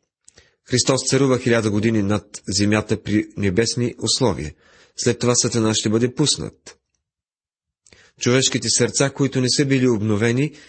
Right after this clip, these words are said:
се обединяват под ръководството на Сатана и той ги събира,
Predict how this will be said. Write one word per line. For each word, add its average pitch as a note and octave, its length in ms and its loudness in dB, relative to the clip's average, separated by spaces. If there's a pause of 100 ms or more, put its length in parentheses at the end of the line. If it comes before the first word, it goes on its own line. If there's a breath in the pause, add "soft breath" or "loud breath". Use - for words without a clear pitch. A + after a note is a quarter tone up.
(140)
се - 160 0
обединяват C3 600 0
под A#2+ 180 -6
ръководството G#2+ 600 -4
на G2+ 160 -2
Сатана A2 520 -2 (800 soft breath)
и B2 60 -4
той D3 160 2
ги C#3+ 100 -2
събира, A#2 580 2